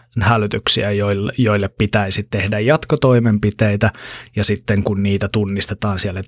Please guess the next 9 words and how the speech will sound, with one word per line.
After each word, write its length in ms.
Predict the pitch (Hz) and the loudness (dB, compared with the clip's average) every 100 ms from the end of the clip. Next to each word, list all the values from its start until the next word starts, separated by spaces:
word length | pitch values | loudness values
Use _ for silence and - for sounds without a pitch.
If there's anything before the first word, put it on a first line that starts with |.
| - | -6
eli 140 | 107 | -4
tekee 280 | - - 131 - | -2 0 -2 0
käytännössä 280 | - 113 107 | 0 2 2
tällaista 300 | 117 113 - | 2 0 2
triagea, 600 | 117 113 101 90 98 92 - - - - - | 4 4 2 -2 -4 -6 -8 -12 -16 -16 -10
että 280 | 104 90 113 | -8 -8 -8
et 100 | 101 | -4
mikä 360 | 107 107 127 110 | -2 0 2 2
on 180 | 104 | 0